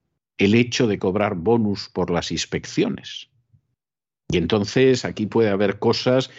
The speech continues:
verdaderamente de lo más entretenidas y verdaderamente de lo más divertidas,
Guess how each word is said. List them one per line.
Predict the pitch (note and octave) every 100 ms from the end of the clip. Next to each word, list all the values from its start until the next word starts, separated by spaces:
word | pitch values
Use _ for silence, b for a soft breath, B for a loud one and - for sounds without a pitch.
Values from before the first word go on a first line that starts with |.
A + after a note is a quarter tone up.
| B B F2
verdaderamente | E2 F#2 F#2 F#2 A2 A2+ A2 A2+ A2 B2 B2 B2+
de | G#2+ F#2
lo | F2 F2
más | G#2 B2 A#2+
entretenidas | G2 F#2 F2+ E2+ G2 A2+ A#2+ B2+ C3+ C3+ B B B
y | G2 F#2
verdaderamente | F#2 F#2 F#2 A2+ A2+ A2+ A2+ B2+ C3 - E2+
de | D#2+
lo | F2 E2+
más | G2+ B2
divertidas, | A2+ E2+ F2 - A3+ - - -